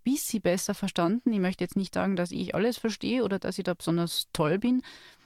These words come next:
aber dass, dass die sich auf einmal anlehnen. Ich habe auch einen, einmal ein Erlebnis gehabt von einem Hund, den ich auch schon im privaten Bereich kennengelernt habe. Da sitzt der Hund im hintersten Winkel und ist möglichst nicht da, wenn ich da bin.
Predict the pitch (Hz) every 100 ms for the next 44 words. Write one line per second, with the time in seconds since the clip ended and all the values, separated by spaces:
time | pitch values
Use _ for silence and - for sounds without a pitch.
0 | _ _ _ - 190 185 185 180 180 -
1 | 190 - 190 170 202 220 208 180 156 165
2 | 190 - 165 220 202 220 220 220 220 220
3 | 202 185 175 - 170 190 208 202 196 -
4 | 202 214 160 190 170 185 214 202 - -
5 | 190 175 180 170 202 226 - - - -
6 | _ - 190 196 - 180 - 196 190 190
7 | 185 180 175 143 - 247 220 190 208 -
8 | - 180 233 202 180 208 190 202 - 185
9 | 196 - - 180 208 180 208 196 185 165
10 | 190 233 220 - 185 - - - - -
11 | 214 - 202 220 208 - 220 220 - 147
12 | 175 165 165 165 151 - 143 151 151